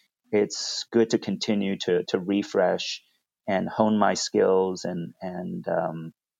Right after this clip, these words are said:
and, and continue to learn and have an open mindset.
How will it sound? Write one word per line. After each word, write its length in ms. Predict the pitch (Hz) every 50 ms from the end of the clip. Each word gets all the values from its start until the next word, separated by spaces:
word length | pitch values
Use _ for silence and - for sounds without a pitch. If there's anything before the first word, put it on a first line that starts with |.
| _ _
and, 200 | 110 101 98 -
and 180 | 113 104 101
continue 400 | - 107 98 - 123 113 113 110
to 140 | 110 - 101
learn 420 | 90 92 92 90 92 92 90 90 - - - _ _ _ _ _ _
and 120 | - - 98
have 160 | 107 98 90
an 80 | 90 90
open 280 | 90 90 - - 92
mindset. 440 | 85 82 85 90 85 - - -